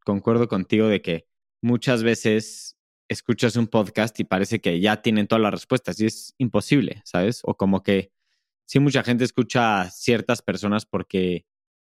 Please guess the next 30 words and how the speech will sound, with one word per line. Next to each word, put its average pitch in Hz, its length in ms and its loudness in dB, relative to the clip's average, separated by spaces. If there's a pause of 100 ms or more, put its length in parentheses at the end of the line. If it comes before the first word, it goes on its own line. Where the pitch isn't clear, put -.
(300)
pues, - 160 -4
transmiten 120 600 2
una 123 160 2
seguridad 101 680 2
que, 120 100 2
bueno, 123 360 0
luego 113 320 0
quién 117 160 0
sabe 107 160 2
si - 160 -2
la 98 120 2
tienen 117 240 2
o 104 40 0
no, 113 180 0
pero 78 320 -4 (240)
sí, - 220 -2
como 113 200 2
dices, 95 260 -4
todos 120 260 4
somos 120 280 0
humanos 98 360 2
y 95 80 -2
todos 107 260 0
tenemos 98 680 0 (240)
de 101 100 2
alguna 107 360 4
forma 104 340 2
nuestros 95 420 0
demonios 101 540 2
y 80 280 -2